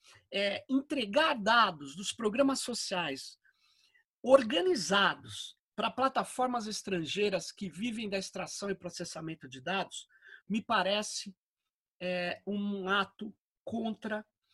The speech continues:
né, ah, o interesse nacional. Eu acho que, é, e, e isso demonstra que o Brasil tá virando uma colônia de dados, né?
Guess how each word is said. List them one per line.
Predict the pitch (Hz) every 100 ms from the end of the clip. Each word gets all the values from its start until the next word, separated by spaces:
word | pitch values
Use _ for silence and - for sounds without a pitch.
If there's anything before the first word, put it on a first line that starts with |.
| _ _
né, | 165 175 190 - _
ah, | 175 180 -
o | 208
interesse | 208 202 190 185 185 190
nacional. | 180 - 160 147 175 214 240 _ - - - _
Eu | 185 202 208
acho | 226 - 220
que, | - - 208 208 202 185 156 - _ _ _ _ _ _
é, | - 190 185 185 180 175 170 165 - _ _ _ 170
e, | 202 196 - 180 - - _ _ -
e |
isso | 226 - - 240 208 - 151
demonstra | 160 208 196 214 233 - 214 202
que | 214
o |
Brasil | 185 180 165 196
tá | 214
virando | 180 180 196 202
uma | 190
colônia | - 208 175 175 190 185
de | 190
dados, | 147 147 135 127 104 - 135
né? | 143 165